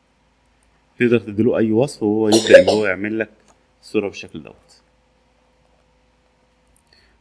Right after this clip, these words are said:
فهو هنا بيقول لي دخل البرومبت اللي أنت عايزه، فهكتب بالإنجليزي.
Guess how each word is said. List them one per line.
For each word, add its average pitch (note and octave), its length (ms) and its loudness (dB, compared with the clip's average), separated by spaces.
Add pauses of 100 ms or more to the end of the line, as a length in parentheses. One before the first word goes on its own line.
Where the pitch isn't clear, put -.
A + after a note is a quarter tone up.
فهو G#2+ 180 -2
هنا G#2 240 0
بيقول F#2+ 360 -6
لي F#2+ 320 -8 (160)
دخل F2+ 420 -8 (160)
البرومبت F2+ 480 -10
اللي F#2 100 -6
أنت F2+ 120 -14
عايزه، G2+ 320 -10 (360)
فهكتب E2 760 -14 (260)
بالإنجليزي. E2 580 -14